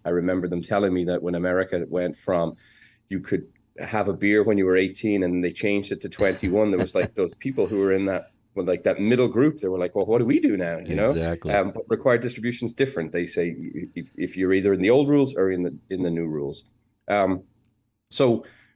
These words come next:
Speaker 1: when do you have to start? Well, you're meant to take your first distribution out, uh, by December thirty-first, the year that you turn seventy-two. Um, you can postpone it till April first the following year for the first year that you're doing it, but then you are required to take two distributions out,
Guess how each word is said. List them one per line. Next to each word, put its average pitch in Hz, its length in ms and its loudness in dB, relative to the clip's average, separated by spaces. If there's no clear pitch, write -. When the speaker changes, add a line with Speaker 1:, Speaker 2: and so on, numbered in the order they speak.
Speaker 1:
when 139 160 4
do 139 60 6
you 135 80 6
have 127 140 2
to 123 80 -14
start? - 440 -2
Well, 98 280 -4
you're 104 120 0
meant 113 200 4
to 127 80 -8
take 110 260 -2
your 104 80 -2
first - 300 0
distribution 101 800 -4
out, 85 280 0
uh, 85 160 -4
by 92 180 0
December 104 400 2
thirty-first, 104 600 0
the 85 80 -10
year 95 180 2
that 95 100 -4
you 90 100 -6
turn 95 320 0
seventy-two. 85 720 -4
Um, 85 420 -2
you 104 160 -4
can 98 180 -2
postpone 110 480 2
it 127 140 0
till 101 260 0
April 98 280 -2
first - 400 -2
the - 60 -14
following 92 480 0
year 101 400 0
for - 160 -4
the 90 80 -6
first - 560 -4
year 110 380 2
that 101 160 -2
you're 95 100 -2
doing 110 340 2
it, 147 160 -4
but 82 160 -6
then 107 240 2
you 101 120 0
are 92 100 0
required 90 460 -2
to - 80 -18
take - 280 -8
two 208 220 -4
distributions - 880 -6
out, 82 240 -6